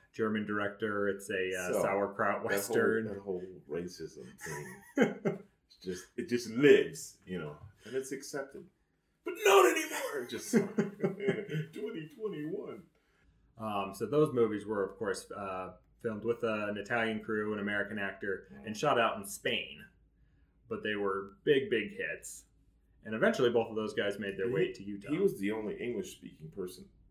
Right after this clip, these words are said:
Speaker 2: on the set, or was he
Speaker 1: I
Speaker 2: giving lines
Speaker 1: believe,
Speaker 2: in?
Speaker 1: 'cause there's also Lee Van Schreif,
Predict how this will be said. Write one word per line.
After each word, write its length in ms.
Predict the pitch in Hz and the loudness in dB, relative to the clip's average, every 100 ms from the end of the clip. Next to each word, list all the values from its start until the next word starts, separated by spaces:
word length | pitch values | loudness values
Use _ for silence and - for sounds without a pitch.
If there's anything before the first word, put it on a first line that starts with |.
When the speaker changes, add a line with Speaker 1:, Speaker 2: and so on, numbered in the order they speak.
| _ - | _ -14
Speaker 2:
on 240 | 107 101 | -12 -14
the 60 | - | -12
set, 380 | - - 76 - _ 78 | -6 -6 -6 -10 _ -10
or 140 | 85 | -6
was 180 | 90 - | -6 -6
he 140 | 92 87 | -6 0
Speaker 1:
I 140 | 135 | 2
Speaker 2:
giving 240 | 131 135 147 | 4 4 4
lines 80 | 156 | 4
Speaker 1:
believe, 280 | 190 220 208 | 4 4 0
Speaker 2:
in? 60 | 156 | 2
Speaker 1:
'cause 160 | 139 | 2
there's 200 | 143 135 | 4 4
also 960 | 147 160 156 151 139 131 131 127 127 120 | 6 4 6 6 6 6 6 6 6 6
Lee 200 | 113 120 | 4 0
Van 300 | 120 120 110 | 0 0 0
Schreif, 680 | 107 - - - 101 113 220 | -4 -8 -12 -8 0 2 0